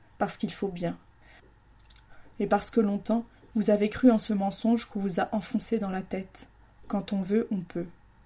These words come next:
On peut partir. On peut se jeter dans l'activité, dans le travail, les amours ou les amitiés. Si quelque chose vous déçoit, on peut changer, et encore, toujours plus. Vous allez apprendre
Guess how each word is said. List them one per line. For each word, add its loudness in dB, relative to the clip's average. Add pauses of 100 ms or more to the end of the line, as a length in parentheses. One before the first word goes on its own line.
(460)
On 4
peut 6
partir. -2 (320)
On 2
peut 8
se 6
jeter 6
dans 4
l'activité, 0 (100)
dans 2
le 4
travail, -2 (280)
les 2
amours 8
ou 0
les 0
amitiés. -2 (280)
Si 0
quelque 8
chose 6
vous 0
déçoit, 2 (220)
on 4
peut 4
changer, 2 (200)
et 6
encore, 0 (160)
toujours 2
plus. -8 (920)
Vous 2
allez 4
apprendre 2